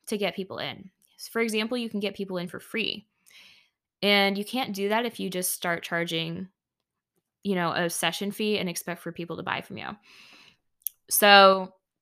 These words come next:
you can get, you can lower the session fee and you can practice selling to people. I always have my clients do this and it works really well.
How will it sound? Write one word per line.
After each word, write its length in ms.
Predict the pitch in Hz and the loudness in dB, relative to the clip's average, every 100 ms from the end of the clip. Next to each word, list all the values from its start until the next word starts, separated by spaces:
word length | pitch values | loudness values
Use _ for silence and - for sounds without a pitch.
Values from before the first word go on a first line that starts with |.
| _ _ _ _ _ _ - | _ _ _ _ _ _ -8
you 180 | 208 220 | -4 -4
can 140 | 240 | -2
get, 200 | 233 214 | -2 -2
you 80 | 208 | -2
can 200 | 220 202 | -4 -2
lower 300 | 196 202 247 | 0 2 2
the 320 | 240 226 214 | 0 0 0
session 440 | - 202 196 185 185 | -2 -4 -4 -6 -8
fee 360 | 175 170 180 - | -6 -6 -6 -6
and 120 | 185 | -6
you 80 | 185 | -6
can 180 | 175 | -8
practice 500 | 175 - 208 - 190 | -10 -6 -6 -4 -6
selling 280 | - 180 175 | -4 -4 -6
to 60 | 170 | -8
people. 300 | - - - | -12 -14 -10
I 100 | 175 | -8
always 220 | 180 185 | -4 -4
have 120 | 190 185 | -6 -8
my 100 | 175 | -8
clients 320 | 170 165 - | -6 -6 -6
do 140 | 156 | -6
this 300 | 170 247 - | -2 -2 0
and 100 | 190 | -2
it 100 | 180 | -2
works 260 | 175 175 - | -4 -4 -4
really 200 | 170 170 | -4 -2
well. 300 | 139 69 | 0 -2